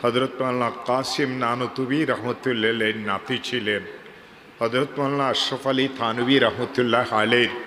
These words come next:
জলিলুল কদর খলিফা ছিলেন। তিনি কে ছিলেন? দেওবন্দ মাদ্রাসার ছাপ্পান্ন বছর একটানা তিনি মুহতামিম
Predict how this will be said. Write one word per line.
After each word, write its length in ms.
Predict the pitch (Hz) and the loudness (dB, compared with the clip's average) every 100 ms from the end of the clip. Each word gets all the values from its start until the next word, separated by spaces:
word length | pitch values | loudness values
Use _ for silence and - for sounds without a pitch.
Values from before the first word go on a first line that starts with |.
| - - - - - 135 101 | -14 -20 -20 -20 -16 -12 -4
জলিলুল 580 | 110 117 131 151 151 135 - | -2 2 2 2 2 0 0
কদর 300 | 123 120 165 - | 0 0 -2 -2
খলিফা 460 | 117 120 131 139 113 | 0 0 0 0 -2
ছিলেন। 440 | - 113 104 92 - - - - - - - - - - - - | -2 0 0 0 -4 -16 -20 -20 -20 -20 -20 -20 -20 -20 -20 -4
তিনি 220 | 123 139 | -2 -2
কে 240 | 131 135 127 | 0 0 0
ছিলেন? 440 | - 139 131 135 - - - - - - - 123 | 0 2 2 -2 -10 -14 -16 -18 -20 -20 -20 -2
দেওবন্দ 480 | 127 131 123 135 147 | 0 2 2 0 0
মাদ্রাসার 480 | 143 135 147 - 180 - | -2 -2 -2 0 -2 -4
ছাপ্পান্ন 680 | - 151 - 139 143 147 147 | -4 -4 -2 -2 -2 0 0
বছর 440 | 127 131 - 139 | 0 0 0 2
একটানা 480 | 123 - - 110 110 | 2 0 -2 -2 -2
তিনি 280 | - 113 110 | -2 -2 -2
মুহতামিম 600 | 110 101 107 107 101 | -2 -6 -2 -2 0